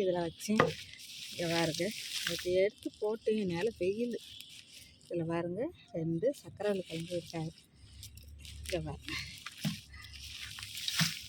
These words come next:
ரெண்டு நாராத்தே இருக்கு. இங்க பாருங்க, சின்னதுல வச்சதுக்கு இவ்வளவு வந்திருக்கு பாருங்க.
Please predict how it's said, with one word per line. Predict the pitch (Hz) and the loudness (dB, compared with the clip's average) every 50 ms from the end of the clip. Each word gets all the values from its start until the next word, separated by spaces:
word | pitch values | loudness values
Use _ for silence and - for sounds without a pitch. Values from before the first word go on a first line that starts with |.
| - - - - - - - - - - - - - - - - - - - - - - - - 240 220 - - - - 302 302 - - - - - - - - 214 | -14 -16 -20 -20 -20 -20 -16 -12 -10 -10 -8 -8 -8 -8 -6 -6 -6 -6 -6 -8 -10 -10 -8 -8 -8 -8 -10 -14 -14 -12 -12 -12 -12 -14 -20 -20 -20 -14 -2 4 6
ரெண்டு | 190 180 185 185 196 233 240 214 151 | 8 8 8 8 8 6 8 8 8
நாராத்தே | 143 147 175 202 226 220 214 - 247 240 233 | 8 8 10 10 10 10 10 8 6 6 6
இருக்கு. | 220 - - - | 4 0 -2 2
இங்க | 190 185 185 | 4 6 6
பாருங்க, | 185 180 180 170 - - - - - - - - - - - - - - - - _ _ - - - - - - - - | 6 4 0 -4 -8 -12 -16 -18 -18 -18 -20 -20 -20 -20 -20 -20 -20 -20 -20 -20 _ _ -20 -20 -20 -20 -14 -8 2 6
சின்னதுல | 220 214 233 247 262 269 277 277 269 269 269 262 | 8 10 10 12 12 12 12 12 12 12 12 12
வச்சதுக்கு | 254 - 269 262 262 262 262 285 277 | 12 12 12 12 12 12 12 12 12
இவ்வளவு | 262 254 254 247 233 | 12 12 12 12 12
வந்திருக்கு | 220 220 226 214 208 - 185 - | 12 12 12 10 10 6 6 8
பாருங்க. | 214 208 208 202 202 | 8 8 8 6 2